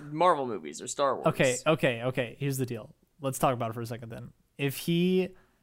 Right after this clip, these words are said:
Speaker 2: is just faking all this for content and being like, but what, what do you mean by that? Like, explain a little further.
Speaker 1: Like, is it his fault that people are taking it seriously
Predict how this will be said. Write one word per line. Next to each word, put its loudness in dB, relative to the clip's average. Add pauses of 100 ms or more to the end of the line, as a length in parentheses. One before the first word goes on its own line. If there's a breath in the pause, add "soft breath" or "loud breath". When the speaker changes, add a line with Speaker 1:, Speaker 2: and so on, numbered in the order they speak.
(140 soft breath)
Speaker 2:
is 0
just 0 (200)
faking 2
all 4
this 2
for -6
content -4
and -8
being -6
like, -6 (600)
but 2
what, 6
what 4
do 4
you 4
mean 6
by 4
that? -4
Like, -2 (140)
explain 2
a -2
little -2
further. -10 (360)
Speaker 1:
Like, 4
is 2
it 2
his 4
fault 8
that 2
people -4
are 4
taking -2
it -4
seriously -6